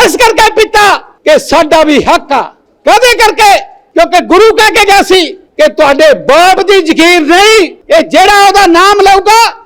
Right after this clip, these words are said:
ਉਹਦੀ ਜ਼ਗੀਰ ਆ। ਸਤਿਗੁਰ ਰਵਿਦਾਸ ਮਹਾਰਾਜ ਨੇ ਕਿਹਾ ਸੀ, "ਆਪਨ ਬਾਪੇ ਨਾਹੀਂ ਕਿਸੀ ਕੋ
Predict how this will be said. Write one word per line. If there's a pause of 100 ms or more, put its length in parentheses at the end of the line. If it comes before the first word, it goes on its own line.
(440)
ਉਹਦੀ
ਜ਼ਗੀਰ
ਆ। (340)
ਸਤਿਗੁਰ
ਰਵਿਦਾਸ
ਮਹਾਰਾਜ
ਨੇ
ਕਿਹਾ
ਸੀ, (200)
"ਆਪਨ
ਬਾਪੇ
ਨਾਹੀਂ
ਕਿਸੀ
ਕੋ